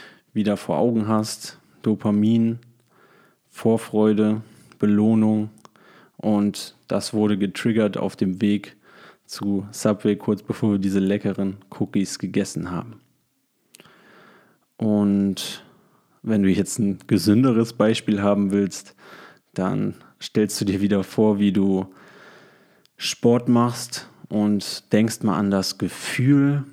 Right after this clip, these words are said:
nach einer richtig harten Sporteinheit, wenn du voll geschwitzt bist, wenn du alles dagelassen hast, wie du dann in der Dusche stehst,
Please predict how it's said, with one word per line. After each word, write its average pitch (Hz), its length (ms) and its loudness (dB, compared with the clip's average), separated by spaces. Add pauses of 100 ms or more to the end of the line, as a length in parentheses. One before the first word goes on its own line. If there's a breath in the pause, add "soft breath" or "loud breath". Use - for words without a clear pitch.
(120)
nach 110 320 -2
einer 104 220 -2
richtig 120 580 -4
harten 110 500 -4 (240)
Sporteinheit, 113 920 -2
wenn 104 100 0
du 98 140 -2
voll 123 340 -2
geschwitzt 117 600 -4
bist, 113 260 -4
wenn 110 140 0
du 110 160 0 (160)
alles 127 380 -2
dagelassen 113 640 2
hast, 113 300 -4 (580 loud breath)
wie 110 100 0
du 110 100 2
dann 110 300 2
in 107 180 0
der 101 240 2
Dusche 120 440 -2
stehst, - 580 -2